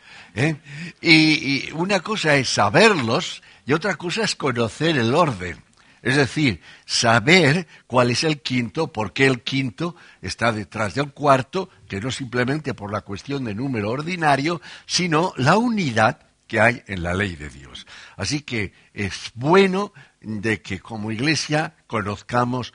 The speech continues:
los diez mandamientos. No son muchos, la Constitución española que mencionaba Carlos del setenta y ocho es muchísimo más larga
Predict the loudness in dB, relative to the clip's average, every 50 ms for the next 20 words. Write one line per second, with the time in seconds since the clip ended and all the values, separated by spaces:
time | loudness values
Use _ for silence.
0 | _ _ _ _ _ -10 -8 -6 -6 -6 -6 -2 0 0 0 0 -2 -10 _ -8
1 | -4 -2 -2 -2 -2 -4 -4 -4 -4 -6 -8 -8 -8 -8 -10 -10 -6 -6 -6 -6
2 | -4 -4 -4 -4 -2 -4 -4 -6 -6 -8 -10 -10 -10 -10 _ -20 -20 -20 _ -8
3 | -6 -6 -6 _ -10 -12 -12 -10 -12 -12 -10 -10 -12 -10 -6 -4 -4 -2 -2 -2
4 | -4 -6 -6 -4 -4 -4 -4 -2 -4 0 2 2 2 2 _ _ _ -12 -10 -8
5 | -8 -8 -8 -6 -6 -4 0 2 2 4 4 2 0 0 _ -20 _ _ 4 4
6 | 4 4 4 0 -4 -4 -4 -4 -4 -4 -4 -4 -8 -8 -8 -8 -10 -10 -4 -4
7 | -2 -2 -2 -4 -6 -6 -8 -8 -8 -8 -10 -18 -20 -18 _ 2 4 4 4 2
8 | -2 -6 -6 -6 -6 -8 -8 -6 -6 -4 -4 -6 -4 -4 -4 -2 -2 -2 -4 -4
9 | -6 -2 2 4 4 4 4 0 0 0 -2 -2 -2